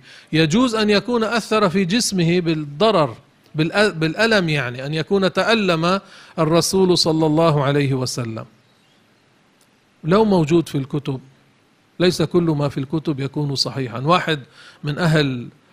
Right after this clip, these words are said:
آه، القصار هنا في بيروت اسمه الحاج مصطفى جمال رحمه الله،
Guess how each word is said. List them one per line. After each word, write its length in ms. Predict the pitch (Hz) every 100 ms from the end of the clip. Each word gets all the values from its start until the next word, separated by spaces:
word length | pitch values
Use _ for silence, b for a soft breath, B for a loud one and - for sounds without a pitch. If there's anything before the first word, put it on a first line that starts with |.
| b b
آه، 280 | - 135 131
القصار 600 | 135 - 156 - 175 151
هنا 240 | 135 156 139
في 160 | -
بيروت 520 | 135 139 143 160 165 156
اسمه 240 | - 147
الحاج 320 | 131 147 131
مصطفى 420 | 147 147 147 127 131
جمال 420 | 135 139 147 123
رحمه 400 | 131 143 135 131
الله، 400 | 127 131 151